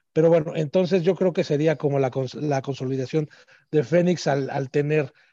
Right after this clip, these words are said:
ese campeonato. Hablar de otros luchadores pudiera ser en redes sociales Mamba, definitivamente, eh, aunque a veces parezca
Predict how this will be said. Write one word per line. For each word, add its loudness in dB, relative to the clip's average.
ese -2
campeonato. -4
Hablar 2
de 4
otros 2
luchadores 0
pudiera 0
ser 2
en -6
redes 0
sociales -2
Mamba, 0
definitivamente, -4
eh, 4
aunque 0
a -2
veces 2
parezca 2